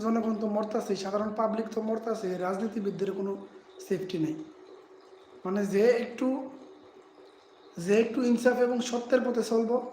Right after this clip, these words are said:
এরই মেরে লইতেছে। কি একটা অবস্থা! মানে ভারত বিরোধী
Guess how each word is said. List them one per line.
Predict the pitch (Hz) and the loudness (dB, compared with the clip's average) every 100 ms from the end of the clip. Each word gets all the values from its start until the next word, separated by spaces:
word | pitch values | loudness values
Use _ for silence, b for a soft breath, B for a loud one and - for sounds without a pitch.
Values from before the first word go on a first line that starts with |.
| - | -4
এরই | 190 208 | 2 4
মেরে | 214 208 | 4 2
লইতেছে। | 208 185 - 156 - - - - - | 0 -2 -6 -10 -14 -20 -20 -20 -12
কি | - 247 | -4 -4
একটা | 247 208 | -2 -2
অবস্থা! | 190 180 - 160 - - - - - - - - - | -2 -6 -8 -12 -12 -18 -20 -20 -20 -20 -20 -20 -8
মানে | 208 226 226 | -4 0 2
ভারত | 202 214 240 | 4 6 4
বিরোধী | 208 240 254 | 4 2 2